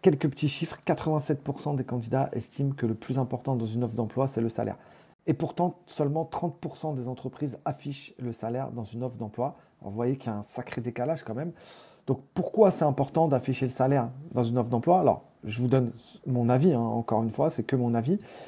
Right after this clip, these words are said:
Pourquoi c'est important ? D'abord, pour que ce soit clair pour les candidats. Ensuite, pour gagner du temps, que ce soit pour vous ou pour le candidat. Mettez-vous à la place du candidat, euh, trente secondes. Est-ce que vous-même, vous allez postuler à une offre d'emploi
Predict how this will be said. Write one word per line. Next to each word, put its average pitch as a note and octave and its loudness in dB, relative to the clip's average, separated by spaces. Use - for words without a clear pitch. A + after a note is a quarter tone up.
Pourquoi E3 8
c'est D#3 0
important ? C#3+ 4
D'abord, D3 4
pour C3+ -2
que - -10
ce - -8
soit C3 0
clair F3 0
pour C3+ 0
les C3+ 2
candidats. C3+ 0
Ensuite, C3+ 0
pour C3+ 4
gagner B2 6
du A#2 0
temps, F3 2
que - -12
ce A#2 -2
soit A2+ -2
pour A#2+ 2
vous C#3 2
ou - -4
pour A#2+ 4
le A#2+ 4
candidat. A#2+ 0
Mettez-vous D3 6
à D3 12
la C3 8
place C3+ 4
du B2+ 0
candidat, B2 2
euh, - -8
trente B2 0
secondes. E3+ 2
Est-ce - 0
que D3 4
vous-même, D#3+ 6
vous D3 4
allez C#3 4
postuler D3 2
à - -2
une C3+ 0
offre C#3 -2
d'emploi D3 2